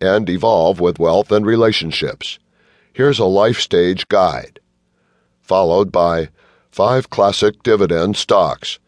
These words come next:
Don't let the feudal gyrations in Europe keep you out of stocks. And in our final story, the fishing guide who hooked hedge fund titan Bill Ackman.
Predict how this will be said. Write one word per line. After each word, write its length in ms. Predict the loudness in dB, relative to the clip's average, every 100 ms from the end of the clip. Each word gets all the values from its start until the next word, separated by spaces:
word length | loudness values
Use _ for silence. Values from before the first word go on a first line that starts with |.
| _ _ _ _ -2
Don't 220 | -2 0
let 180 | -2 -2
the 140 | -6
feudal 340 | -2 0 0
gyrations 720 | 0 0 2 2 0 -2 -2 -2
in 140 | 0
Europe 420 | 0 2 -2 -4
keep 240 | -4 -4 0
you 160 | 2
out 160 | 2 2
of 140 | 0
stocks. 680 | 0 2 2 0 -8 -14 -16 _ _ _ _ _ _ _ -4
And 340 | -2 0 0
in 100 | 0
our 140 | 0
final 380 | 0 0 2 0
story, 520 | -2 -2 0 0 -2 -8 _ _ _ _
the 100 | -6
fishing 400 | -2 0 0 -2
guide 380 | 0 0 0 0
who 160 | -2 0
hooked 300 | -2 -2 -2
hedge 240 | -2 0
fund 360 | -2 0 0 0
titan 480 | -2 -2 -4 -6 -2
Bill 320 | 0 2 2
Ackman. 540 | 0 -4 -6 -12 -12